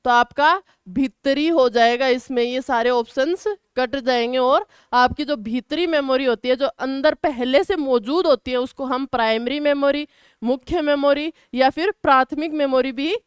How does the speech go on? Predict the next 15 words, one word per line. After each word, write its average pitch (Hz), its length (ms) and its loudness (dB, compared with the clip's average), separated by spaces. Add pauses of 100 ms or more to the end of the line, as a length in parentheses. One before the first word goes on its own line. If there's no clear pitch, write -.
कहते 240 380 0
हैं। 220 300 -6 (800)
अगला 262 300 2
क्वेश्चन 359 380 -2
है, 285 240 -2 (240)
फ्लॉपी 294 460 2
डिस्क 311 360 -2 (260)
किस 427 200 2
प्रकार 302 400 0
की 311 140 -8
मेमोरी 277 360 2
से 330 140 -4
संबंध 285 460 -2
रखती 269 500 -4
है? 240 200 0